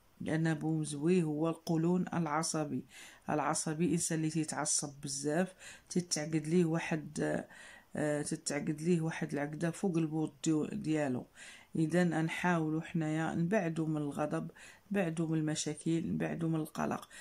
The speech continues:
ولو تكون قلق ديال الدراسة، ناخد هاد القسط الهندي. شحال من انسان تعالج به، حتى الا كان السحر ماكول ولا شي حاجه، تعالجوا القسط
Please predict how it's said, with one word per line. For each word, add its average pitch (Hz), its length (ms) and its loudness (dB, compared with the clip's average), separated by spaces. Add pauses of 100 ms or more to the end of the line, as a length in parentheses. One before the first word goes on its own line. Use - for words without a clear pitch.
(280)
ولو 185 280 4
تكون 175 320 0
قلق 160 420 -2
ديال 151 160 -2
الدراسة، 151 720 -2 (500)
ناخد 165 600 0
هاد 156 180 0
القسط - 440 -4
الهندي. 156 400 2
شحال 196 320 2
من 180 120 4
انسان 170 540 0
تعالج 151 420 -2
به، 180 240 2 (420)
حتى - 160 0
الا 180 120 4
كان 175 200 2
السحر 165 440 0
ماكول 160 580 0
ولا 151 140 0
شي - 160 -4
حاجه، 165 340 -2 (400)
تعالجوا 160 840 0
القسط - 540 -4